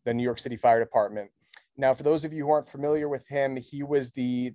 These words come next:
the, the head liaison from F D N Y during the Governor's Island test,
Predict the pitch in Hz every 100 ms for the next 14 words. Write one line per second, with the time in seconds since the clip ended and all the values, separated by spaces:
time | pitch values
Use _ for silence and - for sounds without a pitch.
0 | - 120 110 127 - 143 135 131 127 127
1 | 135 127 127 123 120 123 123 - 123 120
2 | 120 127 127 123 117 123 123 113 131 127
3 | 127 120 123 127 127 120 - 135 - _